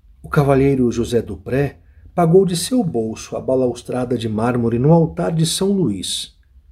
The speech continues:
Mandou ornamentar o altar e estucar toda a capela. O Marquês Domingos Fassati deu a pequena balaustrada do altar de Nossa Senhora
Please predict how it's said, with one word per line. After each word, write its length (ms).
Mandou 540
ornamentar 800
o 100
altar 560
e 120
estucar 580
toda 240
a 40
capela. 540
O 80
Marquês 460
Domingos 500
Fassati 720
deu 220
a 60
pequena 540
balaustrada 760
do 140
altar 400
de 120
Nossa 280
Senhora 600